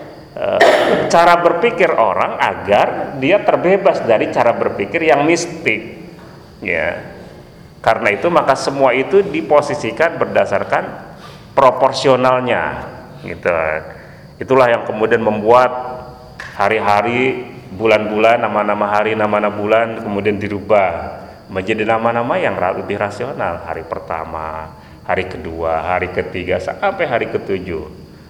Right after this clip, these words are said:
Yaumul Ahad, Al-Isnin, Al-Thulatha, Al-Arbi'a, Al-Khamis, kecuali Al-Jumu'ah, ya. Jumu'ah tidak disebut dengan Yaumul Sittah,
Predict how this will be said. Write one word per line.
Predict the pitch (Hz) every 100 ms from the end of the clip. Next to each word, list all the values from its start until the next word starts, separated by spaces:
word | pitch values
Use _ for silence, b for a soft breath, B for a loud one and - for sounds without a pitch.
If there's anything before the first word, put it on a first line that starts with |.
| B B -
Yaumul | - 92 90 90
Ahad, | 87 - 92 85 80 82 -
Al-Isnin, | 95 - - 95 95 90 87
Al-Thulatha, | 87 - 98 90 87 90 92 82 82
Al-Arbi'a, | 90 90 90 90 87 85 87 82 - B B B 104
Al-Khamis, | 92 - 98 98 95 87 82 - - -
kecuali | 98 - 104
Al-Jumu'ah, | 104 92 95 117 131 123 82
ya. | 104 - - - - - B B B - - - -
Jumu'ah | 95 101 127 170
tidak | 127 104 101
disebut | 98 95 104
dengan | 98 95
Yaumul | 98 101 104 -
Sittah, | 214 - - 90 - 87